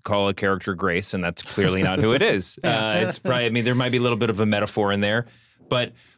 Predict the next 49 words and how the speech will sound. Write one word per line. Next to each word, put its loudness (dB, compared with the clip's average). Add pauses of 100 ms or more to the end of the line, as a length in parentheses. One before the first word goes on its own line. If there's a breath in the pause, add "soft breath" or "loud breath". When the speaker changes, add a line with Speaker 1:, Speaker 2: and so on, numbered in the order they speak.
Speaker 1:
we 0
now 2
finally 2
know 2 (320)
that, 0 (260)
uh, -6
Grace 0
is 2
Emily, 2
who 2
is 0
William's 2
daughter, 2
who 2
we 2
saw 2
as 0
a -2
small 0
child 0
when, 0
uh, 0
Dolores 0
was -8
playing -2
piano 0
earlier 2
in 2
the 2
season. 0 (380 soft breath)
Um, 0
and 2
now, 0 (360)
um, -2 (500)
we 0
realize 2
that 2
it's -4
the -6
same 0
person 0
who 4
was, 0
you 0
know, 2
chilling 0
in 2
Raj 0
World. 0